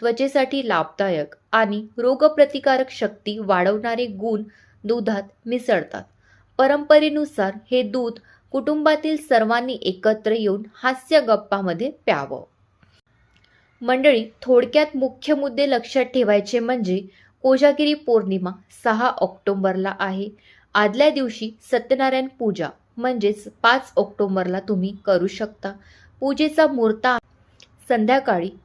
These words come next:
साडेसहा ते साडेआठ पर्यंत. दूध ठेवण्याची वेळ आहे रात्री साडेआठ ते साडेबारा पर्यंत, पण झाकण न लावता मलमलचा कपडा झाकून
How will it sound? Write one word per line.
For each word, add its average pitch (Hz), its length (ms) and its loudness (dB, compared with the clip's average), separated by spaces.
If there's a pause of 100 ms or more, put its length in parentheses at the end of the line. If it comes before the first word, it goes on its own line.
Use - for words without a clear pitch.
(160)
साडेसहा 240 640 0
ते 226 200 -6
साडेआठ 185 640 2
पर्यंत. 220 360 -2 (540)
दूध 285 300 -2
ठेवण्याची 277 520 0
वेळ 208 300 2
आहे 196 280 -4 (360)
रात्री 233 460 0 (220)
साडेआठ 220 540 2
ते 320 240 -4 (120)
साडेबारा 185 640 2
पर्यंत, 170 480 -12 (520)
पण 262 220 2 (240)
झाकण 226 580 -2
न - 0 -
लावता 202 680 0 (200)
मलमलचा 254 640 0
कपडा 196 460 -2 (200)
झाकून 208 340 -4